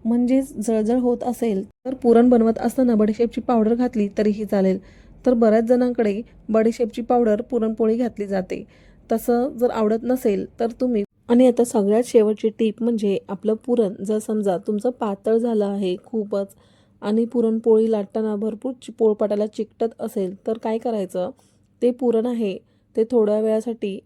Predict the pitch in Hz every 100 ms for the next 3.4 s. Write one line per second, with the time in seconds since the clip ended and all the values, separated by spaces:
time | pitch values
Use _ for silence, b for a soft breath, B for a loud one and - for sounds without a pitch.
0 | - 190 185 185 185 185 185 - _ _
1 | _ _ _ _ _ - 233 247 247 254
2 | 233 214 220 240 254 254 220 214 214 240
3 | 220 196 196